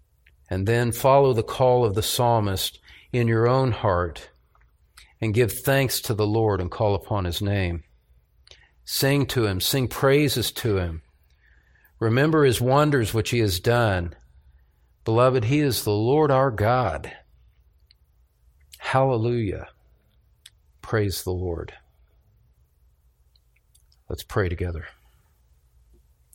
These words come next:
Our great God, our loving Father, O Lamb of God,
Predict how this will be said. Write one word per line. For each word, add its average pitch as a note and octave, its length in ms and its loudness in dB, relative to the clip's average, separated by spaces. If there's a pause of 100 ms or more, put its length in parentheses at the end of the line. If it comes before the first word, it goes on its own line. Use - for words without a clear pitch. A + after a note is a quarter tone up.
(1300)
Our A2 120 0
great A#2 360 4
God, A2+ 600 4 (1800)
our A2+ 140 4
loving A2+ 340 4
Father, G#2 720 2 (2250)
O A2 140 4
Lamb A2+ 420 2
of G#2 200 -2
God, A2 520 4